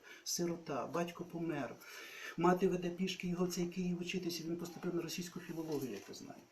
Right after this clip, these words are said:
Українством потім загорівся. І потім ця людина спонукається до створення цілого університету українського.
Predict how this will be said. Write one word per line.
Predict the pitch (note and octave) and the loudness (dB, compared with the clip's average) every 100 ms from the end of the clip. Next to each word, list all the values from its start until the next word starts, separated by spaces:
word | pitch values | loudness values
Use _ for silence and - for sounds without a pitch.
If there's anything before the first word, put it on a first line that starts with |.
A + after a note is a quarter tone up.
| - - - - - C3+ | -20 -20 -20 -20 -18 -8
Українством | - E3+ F#3+ F#3+ F#3 | -2 6 8 8 2
потім | - G3 F#3+ D#3 | 4 4 4 2
загорівся. | C#3 C3+ B2 A2+ - | 2 2 -2 -4 -6
І | C#3 | 2
потім | G3 G3 F#3 F3 | 6 6 4 2
ця | F#3 F3 | 2 2
людина | D#3+ C#3+ F3+ G#3+ F#3+ C3 | 0 0 4 6 4 2
спонукається | - E3 E3 D#3 F3+ F#3 F3 D3 | -4 -2 -2 0 2 2 0 -4
до | D3+ | -6
створення | - D#3+ F3+ F3+ E3+ | -2 2 4 4 2
цілого | - F#3 F3 F3 | 2 2 2 2
університету | F3 F3 - - - D#3+ C#3+ | 4 2 2 -4 -4 -4 -4
українського. | - C3 A2+ G#2 - F#2+ G2 | -4 -4 -6 -12 -12 -12 -12